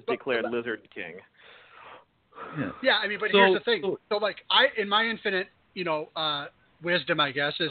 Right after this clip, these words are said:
Speaker 1: I just took it and said, started just putting random shit in there. So I would say, you know, it didn't have to be, like, a, something I wanted to happen. It could just be something funny that I, you know, or I just started just do,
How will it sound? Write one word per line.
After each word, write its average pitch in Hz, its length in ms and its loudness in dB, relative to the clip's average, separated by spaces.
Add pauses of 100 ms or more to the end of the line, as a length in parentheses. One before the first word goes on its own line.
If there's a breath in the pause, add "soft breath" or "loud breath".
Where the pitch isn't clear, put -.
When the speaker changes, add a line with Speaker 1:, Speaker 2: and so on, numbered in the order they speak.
Speaker 1:
I 175 100 6
just 175 240 0
took 196 180 4
it 185 120 4
and 160 200 2
said, 156 280 2 (600 soft breath)
started 202 260 6
just 180 220 -2
putting 185 340 -2 (140)
random 180 380 4 (120)
shit 175 220 2
in 143 140 -4
there. 123 260 -8
So 185 60 0
I 160 160 4
would 165 180 2
say, 170 140 6 (540 loud breath)
you 160 100 2
know, 151 280 4
it 190 160 2
didn't 202 180 4
have 170 180 6
to 160 80 -8
be, 165 160 4
like, 156 200 4
a, 151 80 2 (100)
something 165 280 4
I 151 120 6
wanted 160 360 4
to 143 80 -2
happen. 143 320 0
It 139 100 -2
could 160 100 -2
just 147 180 -4
be 151 140 -2
something 143 260 -2 (100)
funny 165 300 8
that 156 140 8
I, 151 200 8
you 180 120 4
know, 147 240 6 (260 loud breath)
or 156 360 6 (180)
I 180 120 4
just 165 160 -2
started 156 400 6
just 151 220 -4
do, 190 100 -2